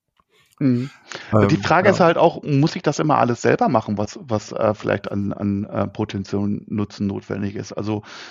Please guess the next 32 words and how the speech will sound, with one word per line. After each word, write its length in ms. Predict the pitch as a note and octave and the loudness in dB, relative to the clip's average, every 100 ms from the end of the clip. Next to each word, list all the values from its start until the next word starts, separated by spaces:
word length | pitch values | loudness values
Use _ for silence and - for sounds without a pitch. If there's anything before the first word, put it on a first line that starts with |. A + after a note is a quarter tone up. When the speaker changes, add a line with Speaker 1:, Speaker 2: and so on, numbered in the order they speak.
| - | -10
Speaker 1:
da 100 | G2 | -6
fällt 240 | - C3+ C3 | 0 0 2
mir 220 | C3+ C#3+ | 0 0
jetzt 160 | C3+ - | -4 -6
spontan 520 | - C3+ C3+ C3+ C3 | -2 -2 2 2 2
ein 20 | |
schönes 260 | B2+ C3 A#2+ | 0 -2 0
Beispiel 400 | B2+ B2+ - A2 | 2 2 -2 0
ein. 280 | A#2+ A#2+ - - - - - | 2 0 -4 -14 -20 -12 -2
Ähm, 340 | B2+ B2 B2 - - _ _ _ _ _ _ _ _ _ _ _ | 0 0 -2 -8 -20 _ _ _ _ _ _ _ _ _ _ _
ganz 320 | A2+ G#2+ C#3 | 2 2 0
viele, 640 | - D3+ C3 C3 B2 A#2 - | -8 -4 2 4 4 2 0
ähm, 420 | A#2 A2 A2 G#2+ - | 0 0 -2 -4 -6
Ticketsysteme, 840 | - - D#3 - B2 - B2 A#2+ | -6 -4 -4 -6 -10 -2 0 2
mit 180 | A2+ G#2 | 0 -2
denen 140 | G2 G2 | -2 -2
du 100 | G2 | -2
halt 160 | G2 | -2
dann 400 | G2+ F#2+ F#2 A2+ - | -2 -4 -6 -12 -6
Scrum 280 | - B2+ | 0 0
oder 160 | A#2 G2+ | 2 0
Kanban-Prozess 600 | A#2 B2 B2+ B2+ B2 A#2+ | 0 0 0 -2 -4 -2
abbildest, 400 | A2 A#2 A#2 - - - - _ | 0 0 0 -2 -16 -18 -20 _
ähm, 560 | A#2 A2+ A2 G#2+ G#2+ - _ - | 4 4 4 2 -4 -8 _ -6
und 240 | G#2+ G#2+ | -4 0
auch, 400 | - G2 - - - | 4 4 2 -8 -4
ähm, 1040 | F#2+ F2+ F2 - - - - - - D#3+ - - - - - - - - A2 | -2 -2 -4 -10 -16 -18 -18 -18 -18 -18 -18 -20 -20 -20 -20 -20 -16 -14 -12
Retro-Tools 840 | A2+ - - C3 - B2 A#2+ - | -8 -8 -4 -4 -4 -2 0 0
habe 100 | A2 | -2
ich 100 | G#2+ | -4
schon 200 | - A2+ | -4 -2
gesehen, 480 | A2 G#2+ G#2+ A2 | -2 0 0 0